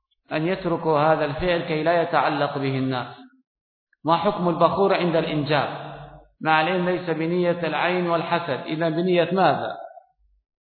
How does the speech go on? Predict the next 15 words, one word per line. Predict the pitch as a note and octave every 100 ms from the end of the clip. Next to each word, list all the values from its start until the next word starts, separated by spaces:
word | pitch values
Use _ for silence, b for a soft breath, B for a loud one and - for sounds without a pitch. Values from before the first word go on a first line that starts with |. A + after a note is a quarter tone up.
| _
إذا | C3 D#3+
لم | F3 F3
يكن | F3 E3+
لأجل | D#3+ D#3+ D#3+
العين | D#3 D#3+ E3
والحسد | D#3 C#3+ D#3+ D#3+ D#3 D3 - -
بنية | D3+ F3+ G3+ F#3+ F3+
ماذا؟ | F3 E3 C3 - -
ولماذا | D3+ F#3 G#3 G3
لا | F3+
تبخرون | E3+ E3 E3 - E3+ F3+ G3 F#3+
إلا | F3+ F3
إذا | E3+ E3+
جاء | E3 E3+ D#3+
المولود؟ | D#3+ D#3 D#3 D#3 D3+